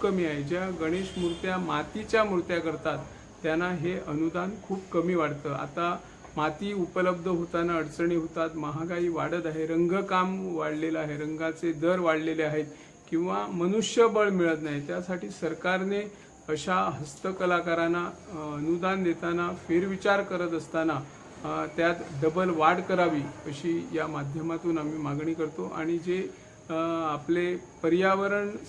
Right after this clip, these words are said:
समतोल राखणाऱ्या कलाकारांना सरकारने वेळोवेळी पद्धतीने घर-,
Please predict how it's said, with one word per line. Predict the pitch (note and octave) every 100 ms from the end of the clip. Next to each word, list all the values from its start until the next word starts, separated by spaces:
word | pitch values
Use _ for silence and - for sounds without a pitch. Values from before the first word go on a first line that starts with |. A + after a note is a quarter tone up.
| -
समतोल | E3 E3+ G#3 G#3+
राखणाऱ्या | G3 E3 F3+ E3+ E3 E3
कलाकारांना | E3 - D3 D#3+ D#3+ D#3+ D#3+ E3+ F3 - - - -
सरकारने | D3+ D3 E3+ F3 F#3
वेळोवेळी | F3+ D#3+ F#3 G3 F#3+ -
पद्धतीने | F3+ G3+ G#3+ G#3+ G#3
घर-, | E3+ E3+ F3+